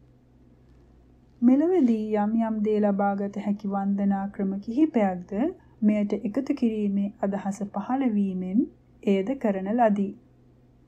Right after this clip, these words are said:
ඒ වන්දනා ක්‍රම භාවිතා කරතහොත් ඒවායින් නොයෙක් ප්‍රයෝජන ලබා ගත හැකි වනු ඇත.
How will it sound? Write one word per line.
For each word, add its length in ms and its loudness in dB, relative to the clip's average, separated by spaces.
ඒ 160 0
වන්දනා 640 2
ක්‍රම 320 0
භාවිතා 760 -4
කරතහොත් 800 -4
ඒවායින් 760 0
නොයෙක් 360 -2
ප්‍රයෝජන 580 -2
ලබා 400 0
ගත 280 -6
හැකි 240 -6
වනු 300 -4
ඇත. 220 -6